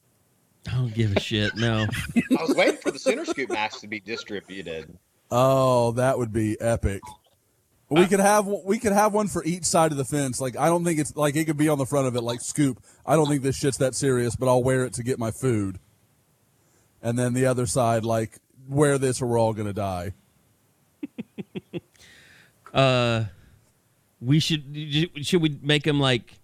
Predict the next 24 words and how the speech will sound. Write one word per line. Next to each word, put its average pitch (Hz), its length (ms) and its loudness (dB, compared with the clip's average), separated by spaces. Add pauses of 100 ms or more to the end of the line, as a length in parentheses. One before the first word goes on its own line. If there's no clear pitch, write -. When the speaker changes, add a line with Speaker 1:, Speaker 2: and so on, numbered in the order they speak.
(400)
Speaker 1:
"Let 143 200 2
us 139 160 -2
tailgate, 139 600 0
you 139 120 -4 (240)
fuckers"? 143 360 -4
Speaker 3:
<laughs> - 680 0
Oh, 226 300 0
that 196 200 -2
would 196 180 -4
be 170 120 -6 (100)
so - 300 -4
great. 156 500 -4 (400)
Speaker 2:
David, 240 280 2
Speaker 3:
That 170 180 4
would - 120 0
Speaker 2:
I, 208 80 2
Speaker 3:
be 180 120 0
Speaker 2:
I 180 100 0
said 131 220 0
Speaker 3:
perfect. 120 80 -8
Speaker 2:
yesterday, 202 480 -4
David 226 320 -4
Bourne 220 260 -4
killed 202 400 -6